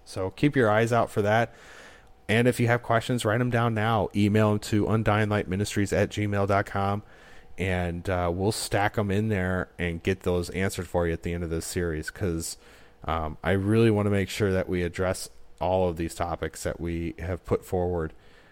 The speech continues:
Um, and I think this is the most, um,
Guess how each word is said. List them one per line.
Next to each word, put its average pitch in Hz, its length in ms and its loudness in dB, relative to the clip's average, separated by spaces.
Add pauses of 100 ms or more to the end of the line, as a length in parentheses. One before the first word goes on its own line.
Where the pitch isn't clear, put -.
(160)
Um, 80 400 -4
and 90 120 0
I 90 60 0
think 104 220 -2
this - 180 -2
is 101 120 -4
the 104 60 -2
most, 95 460 -2 (640)
um, 71 560 -8